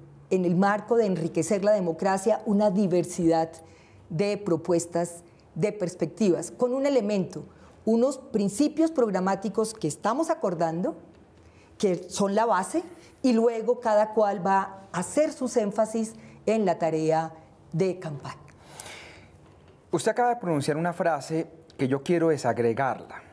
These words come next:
Speaker 2: Usted dice, "cambios serenos". Básicamente uno piensa es,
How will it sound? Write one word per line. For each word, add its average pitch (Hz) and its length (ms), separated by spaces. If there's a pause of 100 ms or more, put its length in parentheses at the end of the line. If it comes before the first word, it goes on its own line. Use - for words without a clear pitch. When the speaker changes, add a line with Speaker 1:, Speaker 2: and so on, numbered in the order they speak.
(440)
Speaker 2:
Usted 165 360
dice, 190 440 (200)
"cambios 185 500
serenos". 127 680 (1800)
Básicamente 220 880
uno 208 300
piensa 190 500
es, 175 320